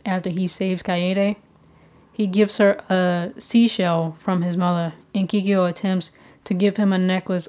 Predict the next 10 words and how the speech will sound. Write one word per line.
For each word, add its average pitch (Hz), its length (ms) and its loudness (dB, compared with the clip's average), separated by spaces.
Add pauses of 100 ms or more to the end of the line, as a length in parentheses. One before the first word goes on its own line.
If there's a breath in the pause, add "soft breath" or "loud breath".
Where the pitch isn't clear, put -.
of 180 300 -4
subjugation, 170 840 -2 (520 soft breath)
but 190 140 2
changes 196 340 0
her 180 160 2
mind 175 440 0
after 180 220 -6
receiving 175 400 -2
his 165 200 -4
gift. 160 340 -4